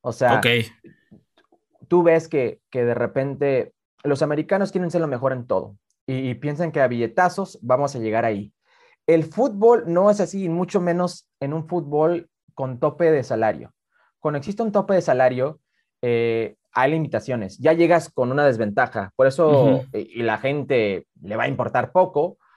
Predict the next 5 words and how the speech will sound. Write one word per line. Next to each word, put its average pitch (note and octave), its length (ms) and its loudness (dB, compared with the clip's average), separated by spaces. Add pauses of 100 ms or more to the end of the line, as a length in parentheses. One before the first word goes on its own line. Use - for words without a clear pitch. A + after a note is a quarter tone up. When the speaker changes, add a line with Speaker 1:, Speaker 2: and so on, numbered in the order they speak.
(280)
Speaker 1:
pero C#3 260 4
es D3 120 2
difícil G3 500 -4
que C3 420 0 (720)
América, D3 1080 0